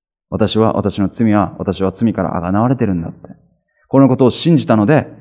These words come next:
私には聖霊が与えられていて、私には、わ-、私にその神は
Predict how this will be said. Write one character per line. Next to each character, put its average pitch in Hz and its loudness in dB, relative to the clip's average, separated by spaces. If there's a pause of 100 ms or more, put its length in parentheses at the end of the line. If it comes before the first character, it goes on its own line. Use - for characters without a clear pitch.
(460)
私 104 0
に 113 2
は 104 2
聖 110 0
霊 110 4
が 107 4
与 107 2
え 113 6
ら 110 4
れ 110 2
て 113 0
い 110 -4
て、 147 0 (280)
私 101 -2
に 101 2
は、 - -2
わ-、 95 -6 (100)
私 101 -4
に 107 0
そ - -8
の 92 -2
神 110 0
は 90 -2